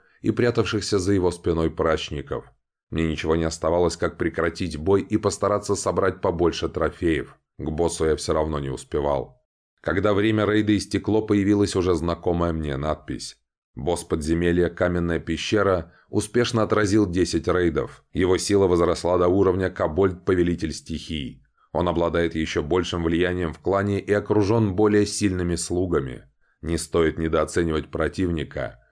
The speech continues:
В следующий раз подготовьтесь лучше. В следующие две недели я увидел эту надпись еще множество раз. Менялся не только титул босса, но размер отряда его защитников. Достигнув численности в тридцать единиц, он перестал расти,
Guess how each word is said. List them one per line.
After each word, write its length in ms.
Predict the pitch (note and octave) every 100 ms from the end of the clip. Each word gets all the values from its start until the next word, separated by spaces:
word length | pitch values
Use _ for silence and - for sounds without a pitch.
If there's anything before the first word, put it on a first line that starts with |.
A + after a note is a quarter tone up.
| _ _
В 60 |
следующий 440 | - B2 A#2+ A2 A2+
раз 220 | G#2+ G2+
подготовьтесь 840 | - F#2 F2+ D#2+ D#2+ - D#2+ D2
лучше. 560 | D#2 E2+ - - A1 - _ _ _ _ _ _
В 60 | -
следующие 540 | F#2 F#2 E2+ E2+ G2+
две 200 | F2+ G2+
недели 340 | G#2+ G2+ G#2 G#2
я 180 | G2 G2
увидел 400 | F2 G2 G2+ -
эту 220 | F#2+ G2
надпись 440 | G2 G2+ G2+ G2
еще 300 | F2+ E2+ -
множество 640 | D#2 D#2 D#2 C#2 C2+ D2+ D2+
раз. 380 | D2+ C#2 - _ _ _ _
Менялся 440 | F2+ F#2 F#2 F2+ F2
не 140 | F2+
только 320 | F#2 G2+ G2+
титул 360 | F2+ G#2+ G2 F#2
босса, 720 | F2 F#2+ F2+ - D#2+ C#2+ - _
но 120 | G2+
размер 420 | A2 A2 G#2 A#2 -
отряда 420 | G2+ G#2 G#2 G2
его 220 | G2 F2
защитников. 880 | D#2+ E2 - F#2 - C#2 - A1+ - _ -
Достигнув 580 | F#2 - A2+ A2 G2+
численности 560 | - A#2 - G#2+ G#2 -
в 80 | G2
тридцать 420 | G2 G#2+ A2 -
единиц, 500 | G2+ F2+ F#2+ G#2+ A2
он 160 | G2+ F2+
перестал 520 | F#2+ F2+ - F#2+ F2
расти, 580 | D#2+ - - A2 G#2+